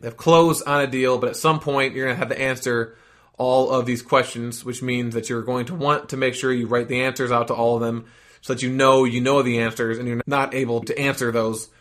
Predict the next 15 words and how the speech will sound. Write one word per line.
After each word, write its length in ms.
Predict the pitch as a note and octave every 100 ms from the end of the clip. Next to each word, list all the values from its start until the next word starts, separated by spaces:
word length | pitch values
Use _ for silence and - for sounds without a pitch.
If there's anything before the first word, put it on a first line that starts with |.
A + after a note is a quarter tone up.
| _
when 160 | C3 B2
they 180 | A#2 A2+
come 220 | - B2
up 240 | A2+ A2+
from 460 | - - A#2 A2 A2
an 220 | A2+ A#2+
investor, 420 | B2 B2+ C#3+ - C3
because 180 | C3
again, 440 | B2 A#2+ A#2+ A#2 A2+ - _ _ _
that 340 | A#2+ B2 A#2+
will 320 | A#2+ A#2+ A#2+ A#2
reduce 540 | B2 A#2 A#2 A2+ A2
the 180 | A#2+ A#2
trust 320 | - B2+ -
factor. 440 | G#2+ G#2+ - -